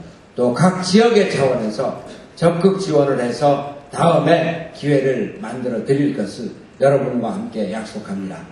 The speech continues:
맞죠? 네, 감사합니다. 이번 도지사 선거,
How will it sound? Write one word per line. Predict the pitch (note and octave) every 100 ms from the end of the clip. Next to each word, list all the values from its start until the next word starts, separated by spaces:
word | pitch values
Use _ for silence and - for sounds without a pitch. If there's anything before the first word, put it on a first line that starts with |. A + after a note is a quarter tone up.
| -
맞죠? | D#3+ F#3+ A#3+ F#3 - - - -
네, | - - D4 E4 F4 E3+
감사합니다. | - - - - - - - B3+ - - - - - - A3
이번 | C4+ C4 G3+ -
도지사 | F#3 F#3 F#3
선거, | C#3+ C#3+ C3+